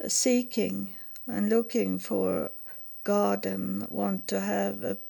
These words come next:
a better relationship w-, with God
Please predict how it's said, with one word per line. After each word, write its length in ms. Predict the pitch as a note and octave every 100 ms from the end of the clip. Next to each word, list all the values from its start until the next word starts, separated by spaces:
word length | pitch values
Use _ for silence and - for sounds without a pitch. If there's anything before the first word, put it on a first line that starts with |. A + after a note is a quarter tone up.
| - - - -
a 80 | -
better 460 | G#3 G3+ G#3 - G#3
relationship 1040 | G3 F#3+ F#3+ B3 B3 A3+ F#3 F#3+ G3 - -
w-, 240 | - G3 -
with 260 | G#3 G3 F3
God 420 | G3 G3 G3 -